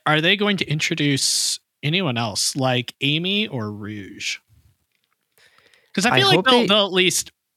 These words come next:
Speaker 1: add one more, I think.
Speaker 2: I hope they introduce Rouge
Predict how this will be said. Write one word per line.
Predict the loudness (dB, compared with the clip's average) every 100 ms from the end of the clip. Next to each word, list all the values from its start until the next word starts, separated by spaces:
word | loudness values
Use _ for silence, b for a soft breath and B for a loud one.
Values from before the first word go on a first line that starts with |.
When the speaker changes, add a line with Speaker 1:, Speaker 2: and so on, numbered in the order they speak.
| _
Speaker 1:
add | 2 2
one | -2 -6 -2 -2
more, | -4 -6 -6
I | -8
think. | -8 -8 -8 -10 -20 -20 _ _ _ _ _
Speaker 2:
I | 0
hope | 2 2 2
they | 0 2
introduce | 0 0 0 2 2 0 -4
Rouge | -6 -2 -2 0 0 -2 -6